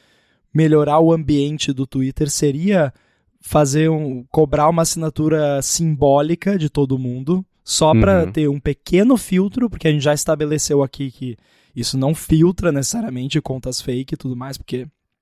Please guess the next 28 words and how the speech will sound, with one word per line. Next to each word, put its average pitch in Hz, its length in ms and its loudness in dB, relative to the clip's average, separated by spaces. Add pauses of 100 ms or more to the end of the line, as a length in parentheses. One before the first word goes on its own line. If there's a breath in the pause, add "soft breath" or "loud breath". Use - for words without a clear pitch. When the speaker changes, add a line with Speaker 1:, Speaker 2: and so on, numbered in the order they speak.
(480)
Speaker 1:
você - 180 -8
tem 139 180 0
acesso 151 380 0
a 147 40 0
dinheiro 139 600 -2 (680)
sem 170 440 2
associar 147 480 0
a 139 40 -2
dados 123 340 -8
de 117 80 -12
verdade, 127 420 -6
isso - 180 -12
dá 127 220 -6
pra 135 160 -2
fazer. 120 480 -8 (520 soft breath)
Então 120 280 -6
não 139 120 -2
resolve 143 560 2
o 143 60 -6
problema, 131 480 -6
mas 147 240 -2
é 135 80 -4
um 185 100 -4
filtro, 165 480 0
né? 135 160 -4
Melhora 131 440 -2
um 170 60 0
pouquinho. 143 600 -8